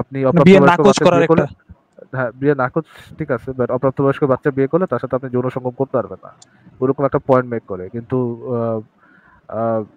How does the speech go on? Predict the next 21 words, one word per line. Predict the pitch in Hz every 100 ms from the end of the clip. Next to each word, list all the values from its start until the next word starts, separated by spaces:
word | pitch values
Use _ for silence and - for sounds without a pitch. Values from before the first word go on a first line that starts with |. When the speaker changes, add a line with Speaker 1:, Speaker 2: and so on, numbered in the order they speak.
| _ _ _ _ _ _
Speaker 2:
মাসুদ | 131 127 151
ভাইয়ের | 147 147
ওরকম | 143 151 147
কোনো | 147 139 139
ইয়ে | 135
ছিল | - 107
না, | 90 82
এরকম | 113 127
কোনো | 123 123
স্ট্যান্ড | - 117 117
ছিল | 120 104
না | 98 120
যে | 120 113 107 - 113
বিয়ের, | 113 123 120 120 _ _ - - _
আহ, | 113 113 110 120
অপ্রাপ্তবয়স্ক | 139 127 135 135 131
বাচ্চাকে | 127 - 139 135 -
বিয়ে | 127 131
করলে | 127 135
তার | 135 127
সাথে | 127